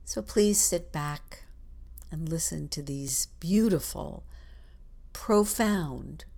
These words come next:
and healing words. "The Lord is my shepherd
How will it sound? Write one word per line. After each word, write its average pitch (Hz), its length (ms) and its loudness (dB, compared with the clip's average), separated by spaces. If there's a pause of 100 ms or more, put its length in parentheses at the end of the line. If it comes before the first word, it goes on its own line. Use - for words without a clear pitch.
(760)
and 165 180 0
healing 156 480 2
words. - 760 -6 (2250)
"The 175 80 6
Lord 147 300 8
is 151 120 2
my 143 160 0
shepherd 214 640 0